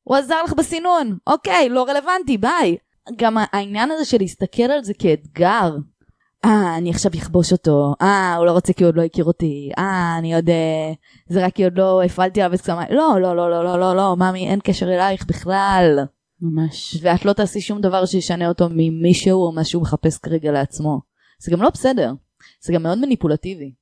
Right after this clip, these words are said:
Speaker 1: לבוא למישהו ולהגיד לו, ביום שמישהו אמר לך, "אני לא רוצה משהו רציני", ואת אמרת לו, "סבבה, אני זורמת", בזמן שאת כן רוצה משהו רציני, זה היום שבו התחלת לבגוד בעצמך, זה היום שבו
Speaker 2: וואו.
Speaker 1: התחלת להתרחק מעצמך, זה הצעד הראשון,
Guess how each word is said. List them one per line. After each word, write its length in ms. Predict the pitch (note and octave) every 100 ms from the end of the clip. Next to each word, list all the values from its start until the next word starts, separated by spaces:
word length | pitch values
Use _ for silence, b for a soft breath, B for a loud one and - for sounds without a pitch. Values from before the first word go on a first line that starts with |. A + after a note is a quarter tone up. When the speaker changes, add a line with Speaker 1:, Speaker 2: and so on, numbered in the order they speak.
| _
Speaker 1:
לבוא 260 | F3 F3 A3+
למישהו 360 | A#3 B3 C4 G3+
ולהגיד 440 | E3 D#3+ G3+ G#3
לו, 80 | G#3 F#3+ F3 E3+ E3 E3 - _ F#3+
ביום 300 | G#3+ C4 D#4+
שמישהו 360 | C4 C4 C4 G3+
אמר 280 | G3 F#3 E3
לך, 280 | C#3 - - _ _ -
"אני 480 | F#3 G#3 G3+ F#3+ E3+ _
לא 140 | E3+
רוצה 240 | F#3+ G3+ F#3
משהו 260 | E3+ F#3
רציני", 460 | E3+ - E3+ D3+ C3+ - _ F3+
ואת 220 | F3 F#3+
אמרת 320 | F3+ F3 F3
לו, 300 | F3+ E3 E3+ - _ _ _
"סבבה, 580 | - E3+ D#3+ E3 D#3 C#3 - _ _ _
אני 180 | D#3 D#3
זורמת", 440 | D#3 D#3 E3+ D3+ -
בזמן 260 | D3 D#3+
שאת 200 | E3 D#3
כן 160 | E3+ E3+
רוצה 240 | G#3+ G#3 A#3
משהו 180 | A#3+
רציני, 440 | A3+ G#3+ A#3 C4 D4 _ _
זה 220 | D3 F3
היום 160 | G3
שבו 200 | F#3 F3
התחלת 280 | D#3 E3 D#3
לבגוד 340 | E3 D#3 E3 F#3
בעצמך, 480 | G#3+ - B3+ C4+ -
זה 200 | C#3+ E3+
היום 160 | E3 E3
שבו 160 | E3 D#3+
Speaker 2:
וואו. 100 | F3
Speaker 1:
התחלת 180 | D#3 D#3+
להתרחק 440 | D#3+ C#3 F#3+ F#3+
מעצמך, 400 | A3+ A3+ A#3 A#3
זה 120 | F3 E3
הצעד 340 | - E3+ E3
הראשון, 520 | C#3+ C#3 F3 F#3 C4